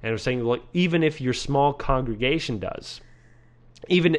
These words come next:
i-, you know, even if a whole bunch of other Jehovah Witnesses do, you know, one, that not every single Jehovah Witnesses will agree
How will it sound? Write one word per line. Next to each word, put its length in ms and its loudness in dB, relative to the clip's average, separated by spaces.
i-, 40 2
you 540 4
know, 160 2
even 220 2
if 120 2
a 80 6
whole 200 4
bunch 260 2
of 80 -2
other 140 2
Jehovah 420 -2
Witnesses 480 -4
do, 300 -8
you 220 4
know, 200 8
one, 500 4
that 160 -4
not 240 4
every 160 4
single 300 0
Jehovah 320 0
Witnesses 380 -4
will 260 2
agree 460 -6